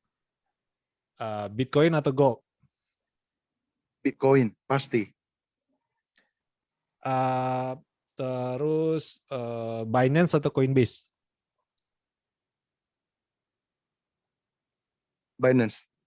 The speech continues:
Speaker 1: Eh,
Speaker 2: Eh, kenapa?
Speaker 1: terus pul-
Speaker 2: Sorry, saya bilang kenapa Binance ya? Karena dulunya Coinbase di tahun dua ribu tujuh belas sampai tahun dua ribu delapan belas itu dia menutup untuk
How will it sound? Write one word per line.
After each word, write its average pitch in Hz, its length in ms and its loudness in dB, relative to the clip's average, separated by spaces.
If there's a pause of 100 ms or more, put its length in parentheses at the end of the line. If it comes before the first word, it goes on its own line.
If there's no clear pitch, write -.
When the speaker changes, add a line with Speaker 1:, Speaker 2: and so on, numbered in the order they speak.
(2250)
Speaker 1:
Eh, 127 480 0
Speaker 2:
Eh, - 20 0 (220)
kenapa? - 320 0
Speaker 1:
terus 151 160 -4
pul- 160 240 -4
Speaker 2:
Sorry, 151 240 2
saya 131 240 -2
bilang 120 320 -10
kenapa 123 320 -4
Binance 127 480 0
ya? 101 320 -2 (800)
Karena 117 400 -2
dulunya 120 560 0
Coinbase 110 800 -2
di 110 80 -8
tahun 107 360 -2
dua 101 200 0
ribu 101 240 -8
tujuh 101 320 -12
belas 92 520 -6
sampai 107 280 -8
tahun 101 240 -2
dua 101 160 2
ribu 95 200 -4
delapan 95 280 -2
belas 98 240 -2
itu 113 160 -2
dia 143 240 0
menutup 123 480 -2
untuk 127 400 -4